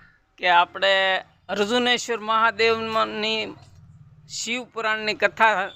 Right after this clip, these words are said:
બેહવાની છે, તો તેમને કંકોત્રી અને બેનર લેવા જવાના છે. તો એ હંધુ આપણે લાવ્યા. તો આપણા વીડિયોમાં આગળ બન્યા રહેજો. પછી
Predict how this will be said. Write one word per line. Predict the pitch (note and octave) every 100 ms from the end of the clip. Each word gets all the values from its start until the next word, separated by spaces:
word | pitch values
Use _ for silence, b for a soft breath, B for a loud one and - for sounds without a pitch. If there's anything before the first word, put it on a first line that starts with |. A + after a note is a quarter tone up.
| - _ _ _ _ _ - -
બેહવાની | G#3 G3+ G#3+ A3+ A3+
છે, | F#3+ G#3 G3
તો | - G3 G3 G3
તેમને | F#3+ - G3 F#3+ G3 G3 G3 F#3+
કંકોત્રી | F3 F3+ G3 F#3+ A3 - A3+ A3+ C#4+ b b b -
અને | F3 A3 A3 E3+ C3+ B -
બેનર | D#3+ A3 A3+ G#3 G3 F#3+ F#3+ - - _ _
લેવા | D#3+ F3 F#3
જવાના | E3 E3+ F3+ F3+
છે. | F3 G3 G3+ - b b _
તો | D#3
એ | D#3+ E3
હંધુ | D#3 E3
આપણે | D#3+ D#3+ F3
લાવ્યા. | F3 G3+ G#3+ G#3+ G#3+ b b b _ _ _ G3 _
તો | E3 E3+ F3 F3 F3 F3 - - _ _ _ D#3+
આપણા | E3 F3
વીડિયોમાં | F3 F3+ E3+ F3 E3+ F3
આગળ | E3 F3+
બન્યા | F3 F#3+ G3
રહેજો. | G3+ G3 G3 G3+ F#3+ _ _ _ _ _ _ -
પછી | - - G3 F3+ E3+